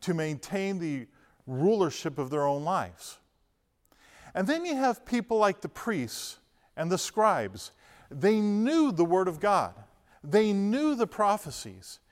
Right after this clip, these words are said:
But when the Magi come, they don't go,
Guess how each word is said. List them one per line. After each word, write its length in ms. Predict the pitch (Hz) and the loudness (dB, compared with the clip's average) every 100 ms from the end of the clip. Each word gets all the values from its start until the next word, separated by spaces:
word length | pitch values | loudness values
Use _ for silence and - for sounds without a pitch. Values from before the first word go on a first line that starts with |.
| _ _ _ _ _ - - | _ _ _ _ _ -20 0
But 160 | 190 190 | 4 4
when 200 | 208 214 | 4 2
the 80 | |
Magi 540 | 185 220 269 311 285 185 | 2 0 0 2 2 2
come, 680 | - - 302 302 131 120 131 _ _ _ | -2 -6 -2 0 0 -2 -8 _ _ _
they 100 | 233 | 2
don't 200 | 240 226 | 4 4
go, 220 | 190 170 | 4 2